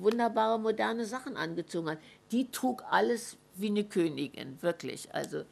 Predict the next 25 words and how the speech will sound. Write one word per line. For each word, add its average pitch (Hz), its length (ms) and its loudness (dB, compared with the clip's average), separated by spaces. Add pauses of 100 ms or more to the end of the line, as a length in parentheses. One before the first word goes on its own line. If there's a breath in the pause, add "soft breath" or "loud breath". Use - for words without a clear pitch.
(180 soft breath)
weil 160 180 2
sie 180 140 0
auch - 160 -4
sehr 156 220 0
hübsch 233 340 0
war, 220 220 0
also, 190 360 -4 (520 loud breath)
und 180 180 2 (1500 loud breath)
ich - 160 -8
kann 233 180 6
Ihnen 262 140 0
das 262 180 0
gar 240 140 6
nicht 254 160 -2
sagen. 269 220 6
Ich 240 140 2
hab 226 180 6
auch 220 220 4
Arm-Leute-Filme 240 960 4
gemacht, 147 580 -2
äh, 156 220 2
die 175 520 -6 (640 loud breath)
in, 190 260 2
in 190 160 0
ganz 240 400 2